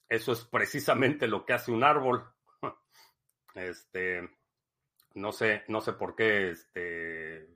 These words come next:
vaya, el concepto no es nuevo. Eso es lo que hace un árbol. Un ar-, un árbol captura dióxido de carbono,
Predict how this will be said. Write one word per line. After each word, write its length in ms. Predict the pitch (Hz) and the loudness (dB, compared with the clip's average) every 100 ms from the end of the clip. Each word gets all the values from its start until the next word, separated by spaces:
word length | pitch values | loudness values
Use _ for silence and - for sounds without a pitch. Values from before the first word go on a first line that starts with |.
| _ | _
vaya, 360 | - 107 90 - _ - | 4 6 4 -4 _ -4
el 120 | 104 | 2
concepto 380 | 113 135 165 120 | 6 8 8 6
no 100 | 113 | 6
es 80 | 113 | 8
nuevo. 340 | 165 110 - _ _ _ _ | 8 6 -2 _ _ _ _
Eso 220 | - 98 101 | -10 -8 -4
es 40 | |
lo 100 | 92 | -2
que 100 | 110 | 0
hace 140 | 101 | 2
un 80 | 110 | 6
árbol. 320 | 147 117 87 - | 8 6 0 -4
Un 120 | 104 101 | 0 4
ar-, 240 | 101 107 107 - | 4 2 -6 -2
un 160 | 117 | 8
árbol 460 | 120 117 120 120 - _ _ _ _ _ _ | 10 10 8 6 0 _ _ _ _ _ _
captura 840 | - 101 - 135 139 123 113 - _ _ _ _ _ _ - | 0 0 2 6 10 10 10 4 _ _ _ _ _ _ -16
dióxido 460 | 101 113 120 127 | 2 4 6 6
de 40 | 120 | 8
carbono, 540 | 123 131 135 131 139 | 8 8 6 6 2